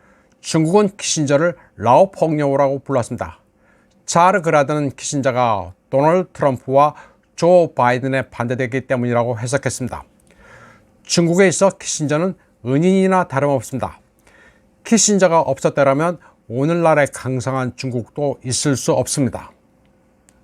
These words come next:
차르그라드는 키신저가 정말 교활하게 행동했다면서 이는 러우 문제에서도 나타난다고 설명했습니다. 이천십사 년 미국과 동맹국들이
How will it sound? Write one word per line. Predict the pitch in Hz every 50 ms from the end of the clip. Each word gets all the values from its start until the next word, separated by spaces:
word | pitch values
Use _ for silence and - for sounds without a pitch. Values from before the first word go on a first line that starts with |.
| _
차르그라드는 | - - - 165 180 190 202 190 139 165 165 160 147 143 160 170 170 160 147 -
키신저가 | - 185 - - 165 151 156 143 139 139 131 -
정말 | - 123 127 131 143 147 135 127 - -
교활하게 | - 139 135 143 147 143 151 147 143 143
행동했다면서 | 110 113 139 147 131 135 131 120 117 - 123 117 120 117 101 139 135 131 117 -
이는 | 131 131 131 135 147 160 160 156 - - - - _ _ _ _ _
러우 | - 98 123 135 156 170 190 180
문제에서도 | 156 135 131 131 123 135 127 120 - - 156 147 143
나타난다고 | 131 123 117 - 120 120 120 117 110 127 120 120 127 127 120
설명했습니다. | - - 135 127 123 120 117 - 120 107 101 92 87 - _ _ _ _ - - - - - - - _ _ -
이천십사 | 160 175 156 - - 214 220 196 - - - - 165 151
년 | 170 190 185 151
미국과 | 143 131 156 143 - - 147 135 123 120 -
동맹국들이 | - 131 135 135 131 123 113 113 - - 139 156 156